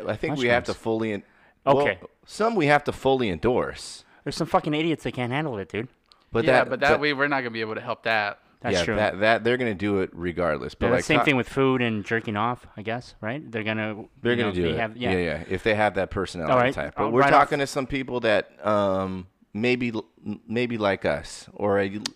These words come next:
Speaker 1: know,
Speaker 2: Okay, I'd
Speaker 1: maybe
Speaker 2: say, I'd say mushrooms to
Speaker 3: Mm-hmm.
Speaker 2: just double down on Chris's thought. I
Speaker 1: So
Speaker 2: think
Speaker 1: you're
Speaker 2: that's
Speaker 1: going
Speaker 2: a good
Speaker 1: s-,
Speaker 2: one.
Speaker 1: you're going straight
Speaker 2: And
Speaker 1: to mushrooms.
Speaker 2: and weed.
Speaker 1: Mushrooms and weed.
Speaker 2: Yes.
Speaker 1: So you're gonna say, "Okay,
Speaker 2: Very
Speaker 1: kids."
Speaker 2: natural,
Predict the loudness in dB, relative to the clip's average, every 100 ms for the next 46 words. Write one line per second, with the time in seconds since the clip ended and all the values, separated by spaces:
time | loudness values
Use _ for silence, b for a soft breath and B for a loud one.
0 | -6 -2 0 0 0 0 0 2 0 2
1 | 0 -2 0 0 2 0 -2 -4 -4 -10
2 | -14 -10 -4 -4 -6 -10 -12 -16 _ _
3 | _ -10 -8 -4 -2 -2 -4 -8 -10 -6
4 | 0 0 0 -6 -4 -2 0 0 0 -2
5 | 0 0 0 -2 -2 -4 0 0 0 -4
6 | -4 -6 -8 -10 -6 -2 -2 -2 -4 -4
7 | -10 -16 _ _ _ _ _ _ -2 0
8 | 0 -6 -6 -4 -2 -4 -6 -8 -10 -10
9 | -16 -20 _ -10 -8 -8 -4 -2 -2 0
10 | 2 2 2 0 0 -2 -2